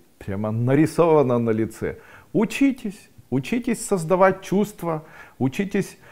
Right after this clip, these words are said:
на раз, два, три создавать чувства счастливого человека. Конечно, если смотреть на женщину и постоянно лицо скривленное, то никакая женщина не захочет с вами жить. И денег не будет.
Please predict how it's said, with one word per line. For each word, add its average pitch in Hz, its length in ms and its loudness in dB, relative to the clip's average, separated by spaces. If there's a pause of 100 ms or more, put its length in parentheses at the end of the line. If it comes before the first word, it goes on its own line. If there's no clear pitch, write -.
(240)
на 156 160 6
раз, 170 260 8
два, 143 220 4
три 180 320 4
создавать 143 540 0
чувства 165 380 -2
счастливого 190 680 4
человека. 113 640 -4 (380)
Конечно, 214 400 2
если 185 240 2
смотреть 175 460 0
на 170 100 2
женщину 156 440 0
и - 20 4
постоянно 147 680 2
лицо 117 340 -2
скривленное, 156 680 0 (240)
то 107 100 -8
никакая 120 460 2
женщина 151 420 -2
не 120 140 0
захочет 110 500 -6
с - 60 -18
вами 107 240 -4
жить. 92 320 -6
И 143 160 0
денег 196 440 2
не 127 140 -2
будет. 92 380 -6